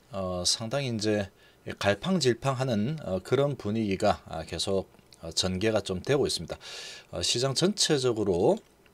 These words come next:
어, 그런 흐름이 좀, 어, 진행이 되고 있고, 오늘,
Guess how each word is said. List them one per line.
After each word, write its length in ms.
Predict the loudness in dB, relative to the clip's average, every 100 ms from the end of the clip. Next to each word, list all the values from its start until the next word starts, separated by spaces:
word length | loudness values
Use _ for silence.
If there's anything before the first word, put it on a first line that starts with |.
| _ _ _ _ _ _ _ _ -16
어, 80 | -14
그런 260 | 0 4 4
흐름이 800 | 4 2 2 2 2 0 -4 -6
좀, 340 | -4 -4 -4 -8 -10
어, 100 | -4
진행이 340 | -2 0 0 2
되고 220 | 4 4
있고, 340 | 2 0 -2 -4 -12 -12 -10 -12 -4
오늘, 540 | 4 8 12 12 12